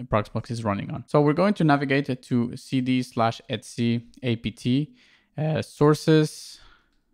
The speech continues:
list dot d. Here you're going to find two files.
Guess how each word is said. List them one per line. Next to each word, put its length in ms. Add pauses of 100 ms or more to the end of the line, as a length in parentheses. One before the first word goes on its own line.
(640)
list 380 (100)
dot 300
d. 240 (560)
Here 280
you're 140
going 240
to 60
find 300
two 140
files. 480